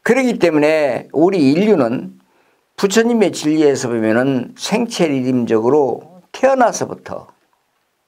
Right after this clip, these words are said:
한 살이 되기 전에 삼 일이 있고 또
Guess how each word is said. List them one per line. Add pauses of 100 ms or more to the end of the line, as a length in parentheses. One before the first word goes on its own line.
(2000)
한
살이
되기
전에 (1800)
삼
일이
있고 (580)
또